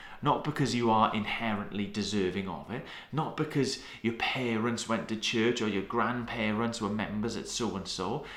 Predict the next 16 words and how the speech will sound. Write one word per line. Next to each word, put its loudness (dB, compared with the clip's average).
not 4
because 2
you 4
have 6
helped 0
us, -2
but -14
because -8
of -6
what -8
Christ -6
has -10
done -16
in -6
his -6
death -6